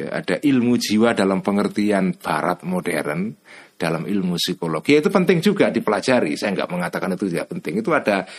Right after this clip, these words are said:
ada tempatnya sendiri, ada makomnya sendiri. <clears throat> Ada jiwa dalam pengertian tasawuf, ya.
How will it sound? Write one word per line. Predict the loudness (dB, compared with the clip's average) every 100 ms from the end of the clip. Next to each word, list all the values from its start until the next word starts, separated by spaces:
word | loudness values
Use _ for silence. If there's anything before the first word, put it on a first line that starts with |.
| -20 -10
ada | -8 0 2 2
tempatnya | 0 -2 -2 0 0 2 -2 -2
sendiri, | -2 -2 0
ada | 0
makomnya | 0 2 0 -2 0 2 4 2 2
sendiri. | 0 -2 -2 -2 -6 -10 -18 -20 -18 -16 0
<clears throat> | 4 4 2 0
Ada | 0 0 2 4 4 -2 -4
jiwa | 0 2 6 6 4
dalam | 4 4 4 2
pengertian | 2 2 2 2
tasawuf, | 0 2 2 2 0 -2 -10 -20
ya. | -20 -20